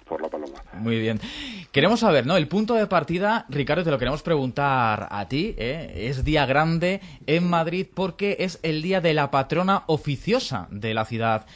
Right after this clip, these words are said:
Speaker 2: de, de Madrid. ¿De dónde viene este cariño, esta devoción, eh, de los madrileños por, por la Virgen de la Paloma?
Speaker 1: Esto viene de mil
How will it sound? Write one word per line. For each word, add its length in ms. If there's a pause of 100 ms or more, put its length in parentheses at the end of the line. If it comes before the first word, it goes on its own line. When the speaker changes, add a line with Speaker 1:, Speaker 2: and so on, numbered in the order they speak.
(240)
Speaker 2:
de, 440
de 120
Madrid. 240
¿De 60
dónde 200
viene 320
este 260
cariño, 380
esta 160
devoción, 560 (360)
eh, 440
de 160
los 100
madrileños 360
por, 180
por 140
la 60
Virgen 260
de 60
la 100
Paloma? 400 (480)
Speaker 1:
Esto 480
viene 340
de 160
mil 260